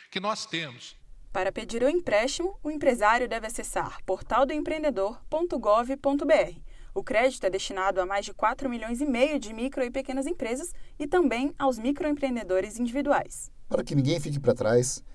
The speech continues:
Speaker 3: o governo federal garantiu mais uma ação de apoio aos brasileiros, diante da pandemia de coronavírus. Estados, municípios e Distrito Federal receberam a primeira parcela do repasse emergencial de recursos.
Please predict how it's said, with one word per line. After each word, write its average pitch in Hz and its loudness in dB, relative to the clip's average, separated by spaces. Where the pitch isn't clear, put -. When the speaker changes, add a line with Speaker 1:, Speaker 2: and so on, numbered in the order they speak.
Speaker 3:
o - -2
governo 127 6
federal 131 8
garantiu 135 4
mais 143 2
uma 165 -2
ação 139 2
de 143 6
apoio 120 6
aos 127 6
brasileiros, 131 0
diante 113 0
da 110 2
pandemia 120 2
de 113 -8
coronavírus. - 2
Estados, 113 2
municípios 117 0
e 107 -8
Distrito 117 -4
Federal 135 6
receberam 165 4
a 160 2
primeira 147 2
parcela 127 4
do 127 4
repasse 120 4
emergencial 143 2
de 113 -2
recursos. 131 -6